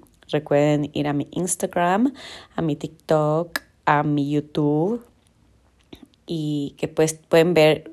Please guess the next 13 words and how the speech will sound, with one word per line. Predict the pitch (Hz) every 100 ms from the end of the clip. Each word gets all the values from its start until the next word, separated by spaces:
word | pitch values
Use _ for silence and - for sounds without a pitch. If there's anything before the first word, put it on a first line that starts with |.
| -
un | - 170 156 151 - _ -
como | 190 170
link | 147 143 147
directo | 156 151 147 - 156
desde | 151 147 143
mi | 135
página | 143 139 151 151
web, | 147 147
que | 147 143
es | 139 -
w | 143 147 - - 151 156
w | 156 156 151 143
w | 147 143 139 147 175